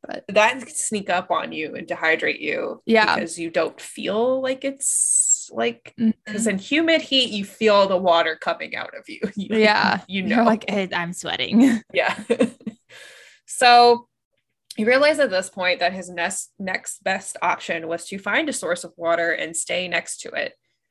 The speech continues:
Speaker 2: Um, but he was very lucky as the rainy season in the outback was just ending and there were still small pools of water in the desert. He'd been finding some of these pools,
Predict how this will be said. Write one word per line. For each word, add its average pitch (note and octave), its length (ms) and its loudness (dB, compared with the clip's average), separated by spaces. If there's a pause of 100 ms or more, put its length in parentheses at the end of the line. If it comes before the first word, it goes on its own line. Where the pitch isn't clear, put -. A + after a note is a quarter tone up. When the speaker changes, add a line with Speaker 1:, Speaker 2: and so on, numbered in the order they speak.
(300)
Speaker 2:
Um, F3+ 400 0 (260)
but G3+ 140 -8
he C#4+ 180 -2
was G4 180 0
very G#3+ 480 4
lucky F3 600 -2
as F3 320 -2
the F#3 120 -4
rainy G#3 400 -4
season G#3+ 480 -6
in F#3 120 -6
the - 140 -6
outback E3+ 420 -2
was E3 240 -12
just - 480 -4
ending D#3 520 -8
and F3 140 -10
there E3+ 80 -4
were F3 100 -4
still F#3+ 320 -4
small F3+ 420 -2
pools E3+ 280 -10
of F#3+ 100 -8
water A#3 380 2
in F#3 240 -6
the D#3+ 80 -8
desert. G#3+ 480 -2 (120)
He'd E3+ 440 -12
been - 140 -8
finding B3 480 -4
some E3+ 200 -10
of D#3 120 -12
these D#3+ 200 -14
pools, D#3+ 580 -8